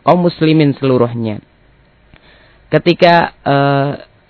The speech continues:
sifat roja yang berharap pada Allah Subhanahu wa taala, ya, pahala tentunya, eh, jannahnya tentunya, ridhonya Allah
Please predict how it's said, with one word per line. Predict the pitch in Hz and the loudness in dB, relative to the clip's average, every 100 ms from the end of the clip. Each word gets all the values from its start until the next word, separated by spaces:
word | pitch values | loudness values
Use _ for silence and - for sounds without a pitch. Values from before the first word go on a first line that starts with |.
| - | -2
sifat | 175 - 180 170 165 | -2 2 0 0 2
roja | 160 147 151 139 | 2 4 2 0
yang | - 127 139 131 | 0 -2 0 0
berharap | 127 131 143 - | -2 0 0 -2
pada | - 131 - | -2 -2 0
Allah | 135 135 127 | -2 -2 -4
Subhanahu | 113 123 123 127 113 110 | -6 -6 -2 -2 -2 -4
wa | 107 | -4
taala, | 104 113 110 104 101 82 | -4 -2 -2 -2 -6 -10
ya, | 101 | -12
pahala | - 107 110 123 117 107 | -6 -2 2 2 2 0
tentunya, | 110 104 107 101 101 - - - _ _ _ | -4 -4 -4 -4 -8 -16 -20 -20 _ _ _
eh, | - 110 107 | -6 -2 -2
jannahnya | 110 131 117 123 120 113 110 | 0 2 2 -2 -2 -2 -2
tentunya, | 110 110 113 113 | -4 -4 -2 0
ridhonya | 123 117 123 120 113 | 0 2 2 2 2
Allah | 104 117 | 0 -2